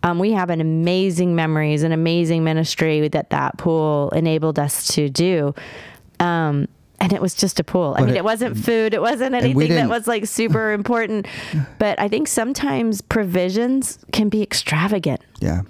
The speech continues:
Speaker 2: There's definitely those moments where you're like, "I don't deserve this."
Speaker 1: Right.
Speaker 2: I, I don't deserve this. I don't, I didn't do anything. We couldn't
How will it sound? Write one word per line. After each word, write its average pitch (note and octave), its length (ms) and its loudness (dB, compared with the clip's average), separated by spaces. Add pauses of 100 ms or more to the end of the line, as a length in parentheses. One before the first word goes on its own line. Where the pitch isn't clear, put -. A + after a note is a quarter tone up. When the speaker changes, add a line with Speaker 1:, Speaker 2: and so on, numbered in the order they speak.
(240)
Speaker 2:
There's B2 180 2
definitely A2 400 2
those G2 320 2 (460)
moments G2+ 540 2
where F#2+ 60 0
you're F2+ 80 2
like, E2 140 -4
"I A#2+ 80 2
don't D#3+ 140 2
deserve G#2 460 2
this." - 340 -8 (400)
Speaker 1:
Right. F3 260 -2 (100)
Speaker 2:
I, F#2+ 160 0
I A2+ 80 2
don't D3+ 200 2
deserve C3 320 2
this. F2+ 240 0
I A2 120 2
don't, B2+ 280 0 (500)
I A2+ 80 0
didn't C#3 180 2
do A2+ 120 2
anything. A2 200 0 (100)
We B2+ 120 2
couldn't B2+ 260 0